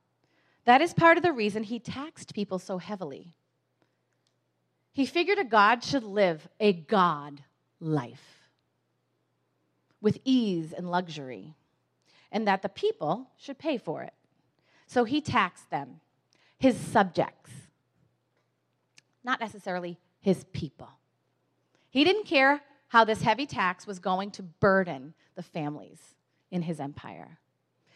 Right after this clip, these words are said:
He didn't care that his method of taking a census would literally uproot families and move them,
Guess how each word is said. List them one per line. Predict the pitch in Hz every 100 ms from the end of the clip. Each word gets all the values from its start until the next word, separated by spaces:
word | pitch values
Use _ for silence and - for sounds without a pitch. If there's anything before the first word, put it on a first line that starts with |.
| _ -
He | 269
didn't | 320 392 403
care | 294 233 214 254 - _ _
that | 180 214 190 180 _ _
his | - 226 202
method | 208 269 403 - 185 170 208
of | 202
taking | - 202 196 175
a |
census | 170 - 160 - 151 175 - _ _ _ _
would | 214 233 220 214
literally | - 220 269 359 - 262 220 214 -
uproot | 208 - 202 202
families | - - 254 254 220 165 233 294 - - - _ _ _ _ _ _ _ _ _ _ _ _ _ _ _ _ _ _ -
and | 240 226 220 185 _ _ -
move | 220 262 320 339 220
them, | 190 170 269 359